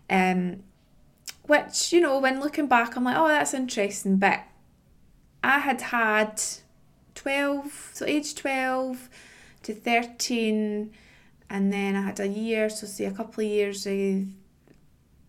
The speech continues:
uh, that behaviour, and then again it was really intense, obviously, when I got to my, um, late teens. Um,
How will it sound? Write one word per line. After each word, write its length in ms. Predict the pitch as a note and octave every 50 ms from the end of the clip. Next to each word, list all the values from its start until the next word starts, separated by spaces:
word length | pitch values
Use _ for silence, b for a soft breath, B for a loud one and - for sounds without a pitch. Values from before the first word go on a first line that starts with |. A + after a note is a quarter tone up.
| _ _ - G#3+
uh, 500 | G3+ F#3+ F#3+ F#3 F#3 F#3 F#3 F#3 F#3+ G3
that 240 | G3 G#3 - - -
behaviour, 480 | G3 G3 F#3+ F#3+ G3 F#3+ F#3+ F#3+ G3
and 260 | F#3 F#3 F#3 F3+ F#3
then 120 | F#3 F#3 F3+
again 500 | F#3 F#3 F#3+ G3 F#3+ F#3+ F#3 F#3 F#3 F#3
it 140 | F#3 - -
was 160 | F3+ F#3 F#3+
really 200 | F#3+ F#3 F#3 F#3
intense, 540 | F3+ F#3+ F#3+ G3 G3+ G3 G3 F#3+ F#3+ G3 G3
obviously, 320 | F#3+ F#3+ F#3+ - - F#3
when 120 | F#3 F3+
I 40 | F3+
got 240 | F3+ - - - -
to 100 | - F#3+
my, 360 | F#3 F3+ F3+ F3+ F3+ F#3 F#3 - - - - _ - -
um, 640 | F#3+ F#3 F#3 F3+ F3 F3 F3 F3 F#3 F#3+ G3 F#3+ - - _ _ - - - _ _ _ -
late 280 | G3 G3+ F#3+ F#3+ -
teens. 420 | - - G3 F#3+ F#3+ F#3 F#3 F#3 - B B B B B B B B B B -
Um, 640 | G3 G3 G3 G3 F#3+ F#3+ F#3 F#3 F#3 F#3 F3+ F3